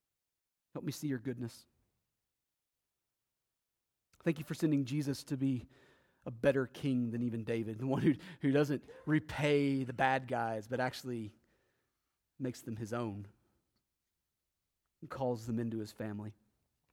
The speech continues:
and reconciles himself to them. Thank you for being the kind of king that reconciled a bad guy like me. We love you.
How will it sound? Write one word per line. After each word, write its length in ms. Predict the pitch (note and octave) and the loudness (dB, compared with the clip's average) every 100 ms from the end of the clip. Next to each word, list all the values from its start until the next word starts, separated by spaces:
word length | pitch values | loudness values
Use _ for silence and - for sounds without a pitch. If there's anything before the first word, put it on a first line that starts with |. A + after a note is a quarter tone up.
| _ _ _ _ _ _ _ _ _ _ | _ _ _ _ _ _ _ _ _ _
and 140 | B2+ B2 | -4 0
reconciles 720 | B2+ - A#2+ - A2 G#2+ G#2 | 0 -2 -6 -4 -6 -6 -8
himself 400 | A#2+ - B2+ A2+ - - | -12 -6 -6 -6 -12 -12
to 140 | B2 | -10
them. 220 | G#2 B2 - _ _ _ _ _ _ _ _ _ _ _ _ _ _ _ _ _ _ _ _ _ _ _ _ _ _ - | -8 -12 -14 _ _ _ _ _ _ _ _ _ _ _ _ _ _ _ _ _ _ _ _ _ _ _ _ _ _ -6
Thank 160 | C3+ A#2+ | -6 -6
you 80 | |
for 100 | - | -8
being 300 | B2 B2 A#2 | -2 -2 0
the 80 | A2 | -2
kind 220 | - B2+ | -4 -4
of 60 | A2 | -4
king 380 | - C3 A#2 A2 | -2 -2 0 -2
that 140 | G#2 - _ _ _ _ _ _ _ _ _ - | -6 -12 _ _ _ _ _ _ _ _ _ -8
reconciled 640 | C3 B2 B2 - A2 G#2+ | -6 -4 -6 -4 -2 -2
a 20 | G#2 | -2
bad 260 | G#2+ A2 | -2 -2
guy 140 | G#2+ G2+ | -2 -4
like 240 | F#2+ - | -6 -8
me. 180 | G2 - _ _ _ _ _ _ _ _ _ _ _ _ _ _ _ _ _ _ _ _ _ _ - | -10 -12 _ _ _ _ _ _ _ _ _ _ _ _ _ _ _ _ _ _ _ _ _ _ -4
We 80 | D3+ | -2
love 140 | |
you. 80 | A#2 | -2